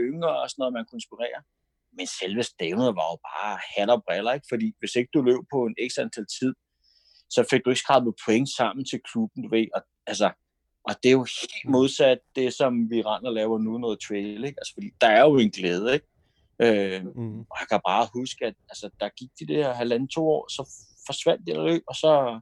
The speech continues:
Speaker 1: så gik jeg helt kold i det. Øhm, så gik
Speaker 2: Mm.
Speaker 1: der nogle år, du ved, så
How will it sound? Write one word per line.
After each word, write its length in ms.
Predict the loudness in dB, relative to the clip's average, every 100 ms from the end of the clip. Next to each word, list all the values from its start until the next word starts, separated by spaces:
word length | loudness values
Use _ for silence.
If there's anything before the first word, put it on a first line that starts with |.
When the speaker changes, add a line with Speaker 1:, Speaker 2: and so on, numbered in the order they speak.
| _ _ _ -6
Speaker 1:
så 100 | -4
gik 220 | -2 2
jeg 120 | 2
helt 200 | 4 0
kold 240 | 2 0 2
i 120 | -2
det. 120 | -2 _ _ _ _ -4
Øhm, 720 | -2 0 0 -2 -8 -10 -12
så 140 | -8 -4
gik 160 | -4
Speaker 2:
Mm. 60 | 2
Speaker 1:
der 120 | 4
nogle 220 | 4 6
år, 240 | 6 6 2
du 100 | -2
ved, 240 | -4 -6
så 180 | -8 -10